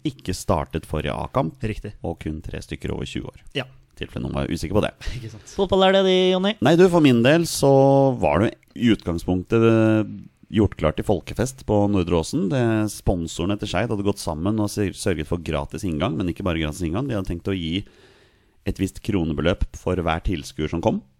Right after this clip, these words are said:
Speaker 1: Så det var jo ventet masse folk til kampstart klokka tre.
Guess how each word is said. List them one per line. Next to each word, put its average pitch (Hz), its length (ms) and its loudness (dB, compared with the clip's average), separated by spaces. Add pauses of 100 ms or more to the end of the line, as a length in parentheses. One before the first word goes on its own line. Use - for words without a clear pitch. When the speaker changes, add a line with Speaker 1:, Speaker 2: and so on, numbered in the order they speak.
(120)
Speaker 1:
Så 101 200 -2
det 92 100 0
var 85 160 0
jo 104 60 2
ventet 90 360 -2 (340)
masse 123 600 -6
folk - 300 -4 (140)
til 101 200 -2
kampstart 92 340 -2
klokka 98 200 -2
tre. 147 220 0